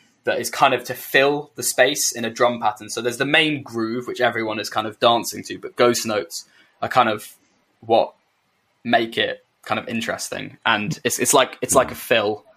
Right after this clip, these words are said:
If you also don't know what that is, that is just something to kind of bridge, uh, transition, which drummers use. And in fact, all musicians use. They can be fills, um, or licks, I guess you could call them. And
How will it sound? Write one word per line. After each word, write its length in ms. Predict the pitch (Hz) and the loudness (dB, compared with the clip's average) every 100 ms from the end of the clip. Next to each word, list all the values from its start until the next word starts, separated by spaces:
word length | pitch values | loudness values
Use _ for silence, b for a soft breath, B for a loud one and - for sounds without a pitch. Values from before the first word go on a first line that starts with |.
| _ 117 | _ -8
If 160 | - | -4
you 160 | 113 - | -4 -2
also 300 | 113 - 110 | -2 -2 -2
don't 240 | 113 107 | 0 0
know 100 | 117 | 0
what 140 | 117 120 | 2 4
that 140 | 120 | 4
is, 160 | 123 120 | 4 4
that 140 | 117 | 2
is 160 | 110 - | 0 -2
just 140 | - | 0
something 480 | 113 113 113 113 B B _ | 0 0 -6 -6 B B _
to 80 | - | -6
kind 180 | - 107 | -2 -2
of 140 | 101 | -2
bridge, 600 | - 113 95 - - - _ | -2 -2 -2 -6 -6 -14 _
uh, 240 | 110 101 98 | 0 0 0
transition, 680 | - 117 113 110 - 113 120 _ | 0 0 0 -4 -6 -10 -14 _
which 240 | 117 - - | -6 -4 -2
drummers 360 | 104 101 - | -2 -2 -4
use. 240 | 107 101 - | -4 -2 0
And 260 | 135 143 | 0 2
in 100 | 170 | 0
fact, 200 | 202 190 | 2 2
all 80 | 185 | 4
musicians 480 | 143 117 117 143 107 | 2 2 -2 -4 -4
use. 240 | 98 95 B B B | -6 -6 B B B
They 140 | 113 117 | 0 2
can 120 | 120 | 0
be 100 | 113 | 0
fills, 580 | 113 117 110 - - - _ | 2 2 2 -2 -4 -8 _
um, 340 | 113 107 101 - - _ | 4 4 2 -10 -20 _
or 160 | 120 117 | 0 2
licks, 580 | 123 127 - - - - | 2 2 -2 -8 -8 -4
I 100 | 117 | 0
guess 220 | 117 117 | 0 -4
you 60 | - | -8
could 100 | 110 | -4
call 140 | 123 | -4
them. 220 | 113 113 - | -4 -6 0
And 320 | 127 120 113 | 2 2 -4